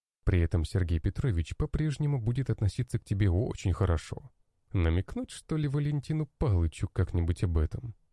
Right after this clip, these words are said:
Хотя бессмысленно. Ключи от его кабинета, если будет надо, начальник безопасности и так добудет. А на серьезные меры предосторожности ученые не способны. Я эту публику знаю.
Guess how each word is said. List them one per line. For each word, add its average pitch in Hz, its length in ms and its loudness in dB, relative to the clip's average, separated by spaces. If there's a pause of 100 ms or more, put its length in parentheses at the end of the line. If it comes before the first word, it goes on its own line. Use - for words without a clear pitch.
(360)
Хотя - 580 -8
бессмысленно. 92 880 -2 (500)
Ключи 98 340 -2
от 156 120 -4
его 135 200 -2
кабинета, 123 460 -2
если 110 280 -2
будет 107 320 -2
надо, 110 240 2
начальник 104 480 0
безопасности 101 800 0
и 123 60 -2
так 113 240 -2
добудет. - 540 -2 (200)
А 87 100 2
на 80 100 4
серьезные 95 560 4
меры 90 300 4
предосторожности 90 1080 0
ученые 151 420 0
не 147 100 0
способны. 117 580 -2 (320)
Я 143 240 4
эту 98 180 2
публику 87 420 2
знаю. 85 460 2